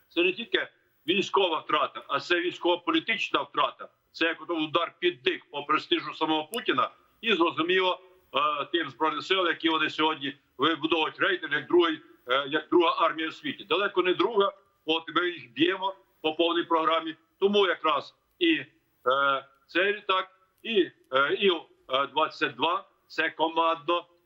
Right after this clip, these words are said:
е, якраз, е, такий штабний літак, який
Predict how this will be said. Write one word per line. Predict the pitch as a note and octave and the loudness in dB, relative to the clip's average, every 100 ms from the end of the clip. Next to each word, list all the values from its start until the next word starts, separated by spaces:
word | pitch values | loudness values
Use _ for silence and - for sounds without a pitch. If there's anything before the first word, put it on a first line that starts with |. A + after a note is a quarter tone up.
| - | -2
е, | C#3+ D3 D3 | 0 0 0
якраз, | D3+ D3+ D3 D#3 D#3 - | 0 0 0 0 0 -2
е, | C#3+ C#3 | -4 -2
такий | C#3+ D#3+ D3+ | 0 0 0
штабний | - D#3 C3 D#3+ D#3 | -2 -4 0 0 0
літак, | D3+ D#3+ D#3+ D3 | -2 -2 -2 -4
який | C#3+ D#3 D3+ | -4 -2 -2